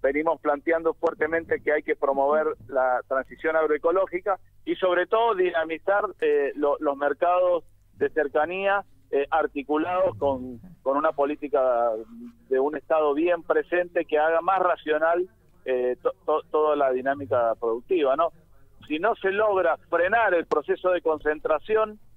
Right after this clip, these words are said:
que hay hoy en la cadena agroalimentaria argentina, va a ser muy difícil, eh,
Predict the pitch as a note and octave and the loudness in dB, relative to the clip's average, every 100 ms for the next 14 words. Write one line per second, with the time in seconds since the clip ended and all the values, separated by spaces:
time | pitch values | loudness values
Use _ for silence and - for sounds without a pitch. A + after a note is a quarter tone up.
0 | - - D3 D#3+ D#3+ D#3+ D#3+ D#3 C#3+ B2 | -20 -2 0 2 2 2 2 2 0 2
1 | C3+ D3+ D#3 D3 C#3+ C#3 C#3 D3+ C#3+ D3 | 0 2 2 2 0 -2 -2 0 -2 -4
2 | C#3+ F#3+ F3+ D#3 C#3+ D#3+ D3 D#3+ E3+ D#3 | -6 -2 0 2 0 -2 -2 -2 -2 -2
3 | - E3 D3+ - E3+ - - - C3+ C3 | -6 -12 -8 -6 -6 -14 -20 -8 -2 0
4 | B2+ B2 | 0 0